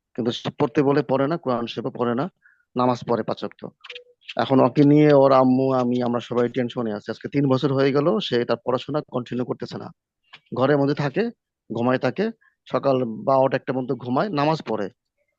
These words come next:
আবার একটু বের হয়, হাঁটাহাঁটি করে, আবার এসে রাত্রেবেলা আবার এসে খাওয়া দাওয়া করে আবার শুয়ে পড়ে। হুম, তো এটা এখন স্যার ওকে তো কিছু মেডিসিন আমি অ্যাপ্লাই করেছি, যেমন, আহ, হাইড্রোফোমিনাম, সরিনাম,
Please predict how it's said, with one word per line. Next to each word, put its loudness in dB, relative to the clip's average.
আবার 2
একটু -4
বের 2
হয়, -2
হাঁটাহাঁটি -6
করে, -2
আবার 0
এসে -2
রাত্রেবেলা -2
আবার -4
এসে -8
খাওয়া -4
দাওয়া -4
করে -4
আবার -4
শুয়ে -6
পড়ে। -14
হুম, 2
তো 6
এটা 4
এখন 4
স্যার 4
ওকে 0
তো 0
কিছু -2
মেডিসিন 4
আমি 4
অ্যাপ্লাই 4
করেছি, 0
যেমন, 2
আহ, -4
হাইড্রোফোমিনাম, -2
সরিনাম, -4